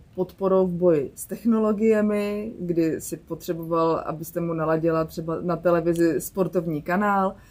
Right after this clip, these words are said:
a nebo s novým smartphonem. A byla jste mu oporou i v těžkých chvílích, kdy už na tom nebyl zdravotně dobře, ale i vy jste si během vašeho vztahu prošla zdravotními problémy a, a měla jste rakovinu kůže.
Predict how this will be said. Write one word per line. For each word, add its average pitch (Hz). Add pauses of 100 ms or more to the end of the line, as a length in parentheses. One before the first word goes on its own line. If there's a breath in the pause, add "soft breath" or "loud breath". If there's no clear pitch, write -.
(280 loud breath)
a 160
nebo 165
s 160
novým 156
smartphonem. 220 (340 loud breath)
A 165
byla 175
jste 190
mu 196
oporou 175
i 170
v -
těžkých -
chvílích, 165
kdy 156 (100)
už -
na 165
tom 165
nebyl 160
zdravotně 165
dobře, 151 (480 soft breath)
ale 175
i 196
vy 175
jste 190
si -
během 156
vašeho 175
vztahu 156
prošla 156
zdravotními 156
problémy 185 (480 soft breath)
a, 151
a 151
měla 160
jste 165
rakovinu 160
kůže. 147